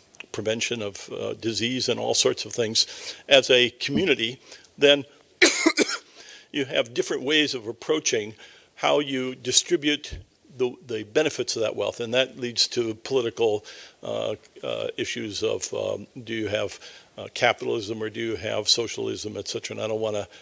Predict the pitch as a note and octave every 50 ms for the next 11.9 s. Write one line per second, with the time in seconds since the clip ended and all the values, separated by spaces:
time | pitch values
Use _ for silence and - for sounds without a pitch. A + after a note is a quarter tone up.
0 | - - - _ _ - - - - _ _ - - - - - C#3 B2 - A2
1 | G#2 A2 A2 A2 C#3 - - - A#2 G#2 A2 G#2+ G#2 G#2+ A2 - _ - - -
2 | D#3+ C3 C#3+ - - - - B2 G2+ G#2 A2+ A2+ A2+ A#2 A2 - - - - -
3 | - - - _ _ _ _ - - _ _ _ _ _ - F3 C#3 B2+ C3+ C#3
4 | A#2 - - - - B2 G#2 B2+ B2+ B2+ A2 A2 A2 G#2 B2 A#2+ A2+ A2+ - -
5 | - - - - _ - - _ _ - - G#2 - - A#2+ - - - - A#2+
6 | - - - - - - - A#2+ A2+ - - A2+ G#2 G2+ A#2 B2 A#2+ - - -
7 | C3+ A#2+ - A#2 G#2 - A#2+ A#2+ A#2 - - B2 A#2 A2 A2 - - C#3 B2 C3
8 | B2+ A2 G#2+ G#2 - - - - A#2+ A2+ A2 G#2+ G#2 G2 - - - - A2+ G#2
9 | G2 - - - - - - - - - - - - - - - G#2 A2 G2+ G#2
10 | G2+ G#2 - - - - - - - - - - - - - - - D3+ C#3+ C#3
11 | - - C#3+ B2+ - E3 D#3 C#3+ D#3+ D#3 C#3 - E3 C#3+ C#3 C#3 C3 B2+